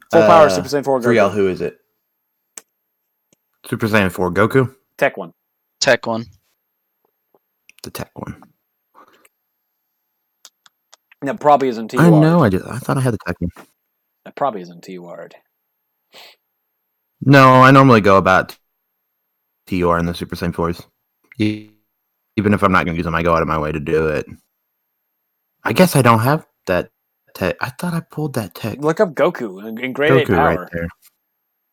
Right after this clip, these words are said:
Speaker 1: I mean, if not, I can pull him up. I have him.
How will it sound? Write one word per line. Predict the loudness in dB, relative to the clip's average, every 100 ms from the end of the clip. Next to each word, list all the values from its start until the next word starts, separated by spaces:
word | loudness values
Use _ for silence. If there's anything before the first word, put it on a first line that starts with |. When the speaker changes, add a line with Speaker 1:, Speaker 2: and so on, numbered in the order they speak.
| _ _ _ _ _ _ _ _ _ _ _ _ _ _ _ _ _ _ _ _ _ _ _ _ _ _ _ _ _ _
Speaker 1:
I | -16
mean, | -14
if | -8
not, | -4 -2
I | -2
can | -8
pull | -8 -8
him | -8
up. | -10
I | -10
have | -10 -12
him. | -14